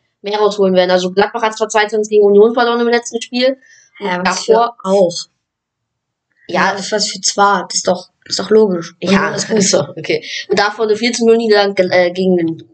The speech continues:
Speaker 1: bis jetzt sehr stark spielenden Leverkusener. Ähm, und na gut, davor das eins eins gegen Bayern, das war gut, aber
Speaker 2: Da, da haben sie richtig stark gespielt.
Speaker 1: Das stimmt, aber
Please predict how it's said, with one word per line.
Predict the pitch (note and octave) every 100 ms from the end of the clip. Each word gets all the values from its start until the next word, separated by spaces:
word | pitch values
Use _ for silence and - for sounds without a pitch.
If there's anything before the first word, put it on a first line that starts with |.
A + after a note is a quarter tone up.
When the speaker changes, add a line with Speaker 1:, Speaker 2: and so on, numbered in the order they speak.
| _
Speaker 1:
bis | E3+ D#3+
jetzt | F3+ E3
sehr | F#3 A3+
stark | - G3+ -
spielenden | - F#3 E3+
Leverkusener. | E3+ G3+ G3 F#3+ F3 F3+ F#3+ - - - - - -
Ähm, | F#3+ F#3+ G3+ G3+ - - _ _ _ _ _ _
und | G3 F#3
na | F#3
gut, | F#3
davor | E3+ F3+
das | E3
eins | D#3 D3
eins | E3 E3+
gegen | E3
Bayern, | D#3+ F3 G3
das | F#3
war | E3+ E3+
gut, | A3 G#3
aber | F3+
Speaker 2:
Da, | F#3+ C4+
da | D#4
haben | D#4+ D#4+
sie | C#4+
richtig | C4 B3+
stark | - F#3+ F#3
gespielt. | - F3+ F3
Speaker 1:
Das | F#3+
stimmt, | - F#3 F3+
aber | G3+